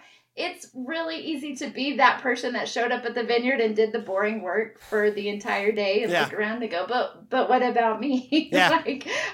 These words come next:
Speaker 1: I've been here the whole time, friends. Like,
Speaker 2: I've, I've been here.
Speaker 1: what's going on, God? <laughs> It's
Speaker 2: No, it,
Speaker 1: easy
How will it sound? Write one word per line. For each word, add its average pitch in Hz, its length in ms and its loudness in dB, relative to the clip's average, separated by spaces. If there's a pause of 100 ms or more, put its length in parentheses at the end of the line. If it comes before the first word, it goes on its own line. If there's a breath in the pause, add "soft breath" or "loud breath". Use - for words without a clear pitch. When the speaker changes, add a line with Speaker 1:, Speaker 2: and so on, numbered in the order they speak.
Speaker 1:
I've 403 240 2
been 415 160 2
here 403 260 -2
the 320 80 0
whole 294 260 -4
time, 294 460 0
friends. 285 720 -6
Like, 233 140 -2
Speaker 2:
I've, 247 180 2 (100)
I've 254 320 0
been 359 300 10
here. 302 140 -4
Speaker 1:
what's 381 260 6
going 349 320 6
on, 320 300 -2
God? 349 580 -6
<laughs> - 40 -20
It's 302 120 -2
Speaker 2:
No, 320 220 6
it, 269 280 -4
Speaker 1:
easy 311 180 -10